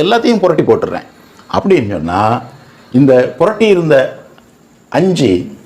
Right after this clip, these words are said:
நேரா வந்துரும், இந்த நேரா இருந்த பத்து புரட்டி வந்துரும். அப்ப இங்க பத்து சீட்டு புரட்டி இருக்கு, அங்க நான் எதுவுமே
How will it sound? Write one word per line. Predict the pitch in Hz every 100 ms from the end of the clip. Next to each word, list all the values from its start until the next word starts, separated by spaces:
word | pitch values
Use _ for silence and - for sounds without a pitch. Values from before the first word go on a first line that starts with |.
| _ - _ _ _ - - 113
நேரா | 147 165 113
வந்துரும், | 85 80 - _ _ _ _ _ _ _ _ _ _ -
இந்த | 151 151 139 - - - 117
நேரா | 139 220 214 190
இருந்த | 170 139 131 -
பத்து | 131 - - 120 101 - _ _ _ -
புரட்டி | 233 269 202 120
வந்துரும். | 82 - - _ _ _ _ _ - -
அப்ப | - 151 190
இங்க | 262 240 147 165 -
பத்து | 156 226 185
சீட்டு | 202 185
புரட்டி | 135 139 143
இருக்கு, | 98 98 90 80 - - _ -
அங்க | 185 220
நான் | 185 175
எதுவுமே | 196 247 269